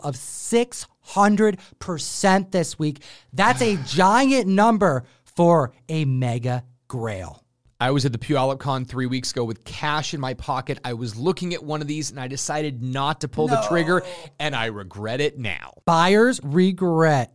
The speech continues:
Speaker 1: It's extreme, just like the Sorcerer Supreme. We're looking at number three on the list,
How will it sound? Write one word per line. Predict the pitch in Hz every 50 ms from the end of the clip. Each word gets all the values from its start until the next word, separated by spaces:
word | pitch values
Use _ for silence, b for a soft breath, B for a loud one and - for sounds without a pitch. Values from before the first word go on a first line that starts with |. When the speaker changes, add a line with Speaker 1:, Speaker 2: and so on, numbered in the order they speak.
| _ -
Speaker 1:
It's | - 302 320 - -
extreme, | 302 285 285 233 - - - - - - 285 294 285 285 285 285 269 240 190 160
just | 139 175 190 185 190 -
like | 190 190 190 185 185 -
the | 196 180 165
Sorcerer | 147 - - - 135 135 151 160 147 - - 170 170 165 165 160 160
Supreme. | 151 - 165 156 139 - - 170 175 180
We're | 180 175
looking | 170 175 180 180 175
at | 165
number | 160 160 151 151
three | 143 147 160 160
on | 160 151
the | 139
list, | 135 156 160 143 -